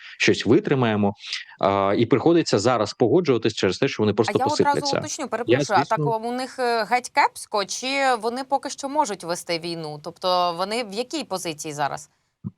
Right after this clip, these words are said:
Speaker 1: Ну, от я схильний вважати, що Росія вже в двадцять п'ятому році надірвалася, але поки цього не визнає, але і буде не визнавати.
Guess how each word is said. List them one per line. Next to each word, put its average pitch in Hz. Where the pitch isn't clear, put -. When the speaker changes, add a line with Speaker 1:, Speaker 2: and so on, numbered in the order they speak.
Speaker 1:
Ну, 117
от 110
я 120
схильний 117
вважати, 104
що -
Росія 131
вже 104
в 139
двадцять 110
п'ятому 110
році 139
надірвалася, 113
але 107
поки -
цього 120
не 110
визнає, 90
але 120
і 120
буде 117
не 101
визнавати. 95